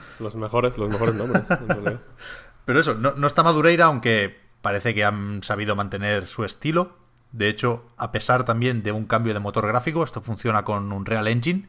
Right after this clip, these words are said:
Speaker 2: y los dos anteriores era, eran un motor propio. Todo esto lo sé porque le, lo leí en, en el avance de I G N, que decían que la prioridad es hacer esta entrega menos gamey, ¿no? Esta palabra que usan los ingleses para referirse a,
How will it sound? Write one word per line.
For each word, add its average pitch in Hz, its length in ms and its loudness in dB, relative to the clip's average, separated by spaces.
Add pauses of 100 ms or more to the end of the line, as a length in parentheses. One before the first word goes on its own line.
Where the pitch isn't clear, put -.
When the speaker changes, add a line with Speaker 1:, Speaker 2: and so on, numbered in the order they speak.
Speaker 2:
y 107 160 -6
los 92 220 -6
dos 101 120 -4
anteriores 107 540 -2
era, 98 340 -4 (480)
eran 110 220 0
un 104 100 -2
motor 107 240 0
propio. 131 380 0 (280)
Todo 131 140 4
esto 135 160 4
lo 127 80 4
sé 139 140 2
porque 113 340 -2
le, 101 280 -2
lo 104 180 0
leí 98 260 -2
en, 104 360 -2
en 107 120 -4
el 107 100 0
avance 107 320 0
de 107 120 -2
I 113 120 2
G 117 140 0
N, 117 220 0 (580)
que 131 80 2
decían 156 540 2 (340)
que 127 100 0
la 110 140 2
prioridad 113 560 2
es - 400 -8 (140)
hacer 120 260 -2
esta 131 220 0
entrega 127 400 2
menos 127 500 0 (400)
gamey, 123 640 0 (120)
¿no? 175 260 0 (100)
Esta - 280 -4
palabra 110 400 2
que 110 80 -4
usan 113 180 0
los 110 140 0
ingleses 113 340 0
para 107 220 2
referirse 107 500 -2
a, 101 240 4